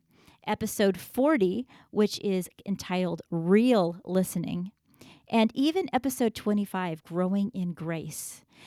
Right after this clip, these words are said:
Those three are going to give you so much practical advice, way more than we have time to get into right here and right now. But let's talk about it. You may know that I am selling the course Conversations That Empower. I created that course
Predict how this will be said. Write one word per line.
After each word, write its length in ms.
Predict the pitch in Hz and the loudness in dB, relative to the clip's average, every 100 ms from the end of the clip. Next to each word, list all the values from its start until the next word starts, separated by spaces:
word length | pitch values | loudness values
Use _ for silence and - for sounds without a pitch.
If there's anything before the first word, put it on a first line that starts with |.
| - - | -20 2
Those 260 | 254 294 | 4 4
three 340 | - 277 277 262 | 0 -2 -2 0
are 100 | 220 | 0
going 240 | 214 214 | 2 2
to 80 | 208 | 2
give 180 | 208 190 | -2 -2
you 340 | 196 180 180 - | 0 0 0 -4
so 640 | - - 196 220 226 233 | -8 -6 -4 -2 0 -2
much 380 | - 196 175 - | -2 -2 -2 -6
practical 380 | 175 165 - 180 | -8 -8 -6 -6
advice, 360 | 165 156 160 | -4 -4 -6
way 360 | 202 190 226 277 | -4 2 4 4
more 340 | 269 226 196 | 4 4 2
than 140 | 185 190 | 2 2
we 100 | 190 | 0
have 200 | 202 185 | -2 -4
time 400 | - 190 185 185 | -4 -4 -2 -2
to 100 | 196 | -4
get 160 | 185 180 | -4 -4
into 460 | 180 - 170 170 | -6 -6 -4 -4
right 200 | 170 170 | -4 -6
here 240 | - 190 180 | -6 -6 -4
and 140 | 175 | -4
right 180 | 160 - | -6 -4
now. 300 | 190 226 285 - - - - - _ - | 0 0 0 -6 -20 -20 -20 -20 _ -6
But 120 | 220 | -4
let's 280 | 247 311 - | -2 -4 -6
talk 260 | 226 226 | -8 -8
about 260 | 226 170 - | -10 -12 -12
it. 80 | - _ _ _ _ _ _ _ _ _ _ - | -16 _ _ _ _ _ _ _ _ _ _ 2
You 200 | 220 302 | 6 6
may 160 | 320 | 6
know 400 | 302 214 190 240 233 | 6 4 4 0 -4
that 320 | 190 180 - - | -4 -4 -6 -6
I 380 | 185 180 185 202 | -4 -2 -2 -2
am 100 | 190 | -2
selling 400 | 170 175 180 190 | -2 -4 -2 -2
the 80 | 185 | -2
course 340 | - 175 180 | 0 0 0
Conversations 800 | - - 180 190 - 170 - 175 | -4 -6 -6 -6 -4 -4 -4 -6
That 140 | 160 | -6
Empower. 420 | 170 - 196 180 - | -6 -4 -2 -2 -2
I 120 | 190 | -6
created 600 | - 214 208 220 302 294 | -4 -4 0 0 0 -2
that 220 | 202 - | -4 -6
course 480 | - 165 92 190 - | -8 -6 -6 -6 -12